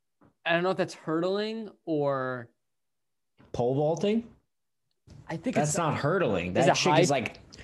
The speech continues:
Speaker 2: twenty feet in the air.
Speaker 1: I think it's, I think it's
Speaker 2: <laughs>
Speaker 1: pole vaulting. I
Speaker 2: Yeah,
Speaker 1: put
Speaker 2: well,
Speaker 1: C. I think
Speaker 2: we'll
Speaker 1: it'd
Speaker 2: say
Speaker 1: be
Speaker 2: it's pole
Speaker 1: fun
Speaker 2: vaulting.
Speaker 1: to go as far up in the air as you can.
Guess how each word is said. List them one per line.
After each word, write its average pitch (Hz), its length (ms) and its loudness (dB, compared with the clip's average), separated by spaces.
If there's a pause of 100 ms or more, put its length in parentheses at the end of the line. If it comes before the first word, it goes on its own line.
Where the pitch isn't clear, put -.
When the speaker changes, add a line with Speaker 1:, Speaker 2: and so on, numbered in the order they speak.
(140)
Speaker 2:
twenty 160 400 0
feet 170 260 0
in 147 80 2
the 151 120 2
air. 95 300 0 (1600)
Speaker 1:
I 160 240 2
think 190 340 2
it's, - 220 0
I 151 440 4
think 247 100 8
it's 220 100 2
Speaker 2:
<laughs> - 0 -
Speaker 1:
pole 269 280 6
vaulting. 127 560 -2 (1500)
I 214 160 8
Speaker 2:
Yeah, - 80 4
Speaker 1:
put 277 180 8
Speaker 2:
well, 180 140 4
Speaker 1:
C. 214 440 2
I 202 140 4
think 359 40 -2
Speaker 2:
we'll 381 80 6
Speaker 1:
it'd 370 100 8
Speaker 2:
say 320 80 6
Speaker 1:
be 170 60 4
Speaker 2:
it's 147 80 -2
pole 156 100 4
Speaker 1:
fun 107 180 4
Speaker 2:
vaulting. 92 380 2
Speaker 1:
to 90 80 0
go 180 140 4
as 143 140 -2
far 147 340 4
up 139 180 2
in 139 80 -2
the 131 80 -4
air 127 180 0
as 120 120 -6
you 123 80 -4
can. 143 360 -6